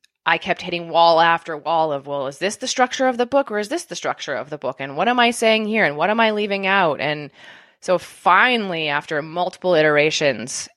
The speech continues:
it took me about six months of, I kept hitting different walls for different reasons and thinking, "I'm just gonna, I'm just gonna put this book away. I just can't do it." Um, my book coach and I came up with this really brilliant, uh, insight, which is every time I open Microsoft Word,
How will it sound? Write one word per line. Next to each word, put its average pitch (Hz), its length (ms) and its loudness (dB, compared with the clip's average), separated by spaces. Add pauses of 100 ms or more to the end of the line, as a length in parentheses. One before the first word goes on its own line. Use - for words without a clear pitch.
it - 100 -20 (140)
took - 180 -6
me 180 120 2
about 147 260 2
six - 320 -4
months 160 380 2
of, 147 120 -2
I 135 120 2
kept - 240 -4
hitting 151 240 -2
different 147 320 -2
walls 147 320 4
for 143 140 -4
different 143 340 -2
reasons 139 440 -4
and 135 120 -10
thinking, 143 260 -4
"I'm 269 160 2
just 269 120 -6
gonna, 156 340 -2
I'm 208 160 0
just - 100 -8
gonna 139 180 -4
put - 200 -6
this 139 160 -8
book 143 260 -4
away. 120 380 4
I 139 100 0
just - 120 -4
can't 107 200 0
do 107 160 -4
it." - 220 0 (420)
Um, 135 480 2 (160)
my 156 140 -2
book 190 180 -4
coach 175 240 -4
and 165 80 -4
I 143 60 0
came 156 240 -6
up 143 160 0
with 143 180 -2
this 139 220 -4 (100)
really 170 400 -2
brilliant, 151 560 0 (800)
uh, 143 360 2
insight, 254 460 0
which 175 220 -4
is 170 160 2
every 208 240 2
time 220 200 -2
I 202 60 0
open 185 280 0
Microsoft 165 540 2
Word, 170 440 4